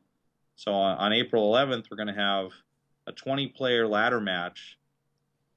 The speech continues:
based on all of these other tournaments that have happened, where, where everyone who won, uh, these events in Louisville or, uh, Portland or whatever, they're all gonna basically square off and beat each other down. Uh,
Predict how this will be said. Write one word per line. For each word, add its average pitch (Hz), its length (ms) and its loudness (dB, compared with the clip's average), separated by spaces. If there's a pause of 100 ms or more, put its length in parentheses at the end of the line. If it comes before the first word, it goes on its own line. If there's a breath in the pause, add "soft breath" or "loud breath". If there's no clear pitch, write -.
(140)
based 120 300 -4
on 110 220 0
all 113 220 2
of 113 80 -2
these 110 180 -2
other 110 160 0
tournaments 120 480 -6
that 104 80 -8
have 90 100 -8
happened, 90 320 -4
where, 92 220 -6 (140)
where 98 380 -2 (340)
everyone 131 500 2
who 113 500 -2 (120)
won, 113 600 0
uh, 98 280 2
these 98 240 -6
events 104 360 -2
in 104 80 -4
Louisville 107 400 4
or, 98 460 2 (400 soft breath)
uh, 87 120 0
Portland 110 520 4
or 92 80 2
whatever, 107 300 4
they're 101 160 2
all 110 100 4
gonna 104 160 -2
basically 101 400 -2
square 101 320 -2
off 98 280 0
and 90 260 -8
beat 110 120 -2
each 104 160 -2
other 95 180 2
down. 90 440 0 (540 soft breath)
Uh, 87 140 -2